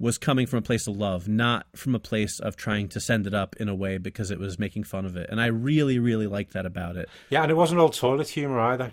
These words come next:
Speaker 2: There was
Speaker 1: Right,
Speaker 2: lots of
Speaker 1: right, exactly.
Speaker 2: lots of proper comedy. It wasn't just relying on, yeah, talking about, you know, excrement and
Speaker 1: <laughs> Right,
Speaker 2: bodily fluids
Speaker 1: right.
Speaker 2: and stuff like that.
Speaker 1: Right, and, you know, Twenty-one Jump Street was a serious show, but it did have a lot of humor in it. They had humorous episodes, and they had,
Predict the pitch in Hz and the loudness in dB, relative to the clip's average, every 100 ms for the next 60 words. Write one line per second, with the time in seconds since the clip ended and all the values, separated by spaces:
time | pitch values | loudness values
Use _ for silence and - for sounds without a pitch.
0 | - 127 131 135 131 135 101 - 104 92 | 0 4 4 6 6 6 4 -2 -6 -2
1 | 104 104 147 92 120 - 123 139 127 117 | 0 2 0 -2 -4 2 2 2 2 2
2 | 120 120 117 123 123 117 123 110 110 107 | 4 2 2 0 0 -4 0 2 2 2
3 | 104 92 _ 104 98 85 - 117 101 98 | 0 -4 _ -6 -4 -4 -4 -2 -2 0
4 | 95 92 - - 107 98 92 _ - - | -2 -2 -6 -6 -4 -4 -6 _ -6 -6
5 | - 107 101 - 95 90 87 80 _ _ | -4 -2 -2 -6 -8 -8 -10 -12 _ _
6 | - 101 110 107 104 101 101 95 95 - | -6 0 2 2 0 -2 -2 -2 -4 -8
7 | 98 98 87 95 - _ _ - - 202 | -8 -8 -8 -10 -12 _ _ -14 2 4
8 | 185 185 208 185 160 - 202 214 175 165 | 6 4 4 4 2 2 2 2 2 0
9 | 170 143 135 - 160 139 123 147 131 117 | 0 0 -2 -2 -2 -2 -2 -2 0 0
10 | 104 139 147 143 127 120 117 107 - 120 | -2 0 0 0 0 0 0 -2 -2 0
11 | 104 95 95 85 104 113 113 - 123 113 | 0 -2 -4 -4 -4 -2 -4 -2 -2 0
12 | 107 101 - - 107 - 98 95 98 101 | 0 -4 -6 -8 -8 -6 -6 -6 -6 -6
13 | 101 101 | -4 -6